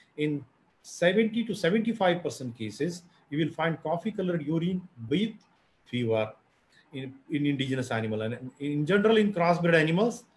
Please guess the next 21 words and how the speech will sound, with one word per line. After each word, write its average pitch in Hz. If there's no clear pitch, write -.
in 139
all 196
crossbred 175
animals, 165
you 156
will 147
find 135
fever 175
plus 160
coffee 117
colored 98
urine. -
Here, 139
blood 139
smear 175
examination 170
will 160
help 165
in 165
confirmative 170
diagnosis. 170